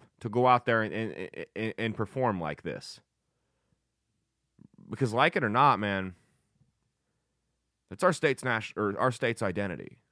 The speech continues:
It is. It's unfortunate, but it is. And when they suck, that's what people think when they think of this state. It's humiliating. Truly.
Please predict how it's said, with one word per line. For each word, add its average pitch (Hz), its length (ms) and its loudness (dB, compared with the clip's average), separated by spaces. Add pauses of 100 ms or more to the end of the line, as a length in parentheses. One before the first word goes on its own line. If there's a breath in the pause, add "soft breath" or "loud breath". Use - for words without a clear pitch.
(120)
It 107 120 0
is. 82 220 -2
It's 85 120 -8
unfortunate, 117 680 2
but 107 100 0
it 123 80 0
is. - 380 -8 (1040)
And 95 200 -2
when 95 140 -2
they 120 160 4
suck, 175 500 -2 (640)
that's 107 240 -2
what 147 140 -4
people 143 280 0
think - 440 -8 (540)
when 85 160 -6
they 95 140 -2
think 110 240 -4
of 104 80 -2
this 101 140 -4
state. 73 380 -6
It's - 180 -12
humiliating. 107 800 -4 (920)
Truly. 107 440 0